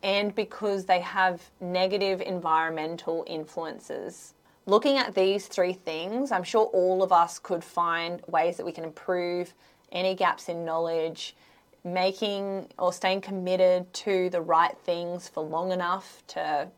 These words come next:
enable them to work, and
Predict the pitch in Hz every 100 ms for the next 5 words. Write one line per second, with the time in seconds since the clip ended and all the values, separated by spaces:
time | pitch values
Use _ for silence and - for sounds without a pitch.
0 | _ _ _ 165 190 180 190 180 180 175
1 | - 156 160 175 214 220 - - - -
2 | _ 185 196 190 190